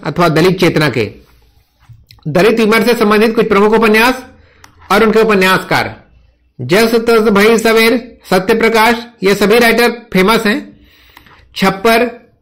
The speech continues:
जयप्रकाश करदम, जूठन, ओम प्रकाश वाल्मीकि और मुक्ति पर्व, मोहनदास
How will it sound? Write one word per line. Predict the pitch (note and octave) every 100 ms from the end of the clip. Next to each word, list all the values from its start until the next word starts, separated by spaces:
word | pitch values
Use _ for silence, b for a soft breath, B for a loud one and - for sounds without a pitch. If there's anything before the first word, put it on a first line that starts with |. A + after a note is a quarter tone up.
| _ -
जयप्रकाश | C3 G#3 A3 A3 G#3+ G#3 G#3 G3+ - -
करदम, | E3+ G3+ A3+ A#3 - - _ C#3
जूठन, | C#3 G3 G#3 A3+ A#3 A#3+ - _ -
ओम | F#3 G3+
प्रकाश | A3+ A3 G#3+ G#3
वाल्मीकि | G3+ G3+ G#3 A3 B3 B3+ B B B B B -
और | F3+
मुक्ति | F3+ A#3 A#3+ B3+
पर्व, | A#3 G#3 G#3+ G#3+ G#3+ - -
मोहनदास | D#3 F3+ A3+ G#3 F#3 F#3+ F#3